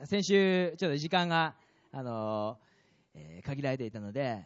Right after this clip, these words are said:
まあ、ヨルダン川でその聖霊の波と、あー、が祝福してくれたという話、今、えー、お分かちしましたけども、まあ、他にもたくさんありますが、えー、もうそのうちは皆さんと一緒にですね、本当に、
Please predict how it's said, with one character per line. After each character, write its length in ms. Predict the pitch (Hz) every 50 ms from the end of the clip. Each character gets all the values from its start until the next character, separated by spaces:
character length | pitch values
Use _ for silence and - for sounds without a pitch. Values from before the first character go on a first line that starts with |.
| - -
ま 80 | 131 131
あ、 20 |
ヨ 100 | 131 143 151
ル 80 | 165
ダ 120 | 165 165 170
ン 60 | 165
川 180 | 147 131 127 135
で 220 | 165 208 240 202
そ 120 | - 165
の 160 | 143 120 113 117
聖 200 | - 123 107 101
霊 120 | 101 101
の 100 | 101 104
波 140 | 123 185 196
と、 280 | - 165 131 95 85 _ _ _ _ _ _ _ _
あ 760 | - 95 92 90 85 85 85 85 82 80 80 80 80 78 76
ー、 40 | 71 _ _ _ _ _ _ _ _ _ _ _ _ _ _ - 127
が 180 | 127 117 110
祝 200 | 95 - - 156
福 180 | 147 - 160 151
し 60 | -
て 100 | 175 170
く 60 | 160
れ 80 | 175 175
た 120 | 196 208
と 80 | 185 185
い 160 | 160 143 117
う 40 | 101
話、 280 | 98 104 95 92 98
今、 280 | 101 104 98 87 85 80 _ _ -
え 160 | 90 87 85
ー、 20 | 85
お 60 | 87
分 80 | 90 -
か 120 | 82 82
ち 300 | - 85 85 85 82 76
し 100 | - 92
ま 120 | 92 95
し 40 | 95
た 100 | - 95
け 100 | - 92
ど 80 | 92 92
も、 120 | 95 101
ま 120 | 117 131 127
あ、 20 |
他 160 | 139 - 165
に 80 | 170 160
も 80 | 143
た 100 | - 135
く 80 | 123 -
さ 280 | - 139 123 123 117 113
ん 100 | 113 - _ _ _ - 85
あ 40 | 90
り 60 | 139
ま 100 | 165 170
す 100 | 165 165
が、 220 | 156 123 107 87 - _ _ _ _ _ _
え 420 | - 90 87 87 87 87 87 87 95
ー、 20 | 113
も 80 | 123
う 20 | 113
そ 100 | - 139
の 60 | 143
う 40 | 135
ち 80 | 143
は 160 | 135 131 - _ -
皆 200 | 143 147 180 196
さ 140 | 220 214
ん 20 | 202
と 60 | 185
一 80 | 175 170
緒 120 | - 233
に 60 | 233
で 100 | 220 190
す 80 | 156 143
ね、 200 | 117 107 92 - _ _ _ _ -
本 160 | 135 143 139
当 140 | 135 156 147
に、 240 | 147 143 131 110